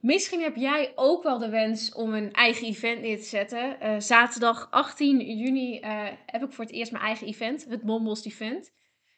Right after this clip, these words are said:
Ik kijk er enorm naar uit. Eh, nog een paar dagen, als je deze podcast luistert,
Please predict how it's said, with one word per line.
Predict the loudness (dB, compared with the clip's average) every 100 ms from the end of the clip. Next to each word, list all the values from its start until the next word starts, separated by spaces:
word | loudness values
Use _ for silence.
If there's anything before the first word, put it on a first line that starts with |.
| _
Ik | 4
kijk | 6 6
er | 4
enorm | 2 4 2
naar | 2
uit. | 2 0 -2 -8 -6
Eh, | -2
nog | -2 -4
een | -2
paar | 4 4
dagen, | 4 2 2
als | -4
je | -4
deze | -4 -6
podcast | -8 -10 -8 -4
luistert, | -4 -4 -10